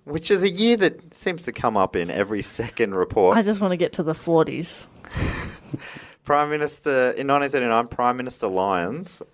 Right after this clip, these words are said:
Speaker 1: died of a heart attack. He was the first Australian P M to die in office, and his death led to Robert Menzies becoming P M, um, and Holt quickly rose up the ranks under the mentorship of Menzies.
Speaker 2: Is that, like, something you'd be proud of? Like,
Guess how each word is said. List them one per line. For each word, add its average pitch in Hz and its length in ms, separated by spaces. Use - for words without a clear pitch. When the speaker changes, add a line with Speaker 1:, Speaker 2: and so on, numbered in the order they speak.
Speaker 1:
died 95 280
of 87 80
a 87 60
heart 90 260
attack. - 300
He 113 120
was 104 140
the 107 80
first 139 420
Australian 107 380
P 107 140
M 101 180
to 101 100
die 92 320
in 87 80
office, - 540
and 101 140
his 135 260
death 117 380
led 107 200
to 104 140
Robert 98 380
Menzies 95 400
becoming 85 580
P 82 180
M, 113 320
um, 76 380
and 98 140
Holt 147 340
quickly 165 380
rose 135 260
up 135 140
the 131 100
ranks 113 420
under 110 200
the 104 100
mentorship 104 720
of 80 140
Menzies. 82 840
Speaker 2:
Is 427 120
that, 466 220
like, 381 260
something 302 340
you'd 269 180
be 262 140
proud 247 320
of? 330 100
Like, 262 180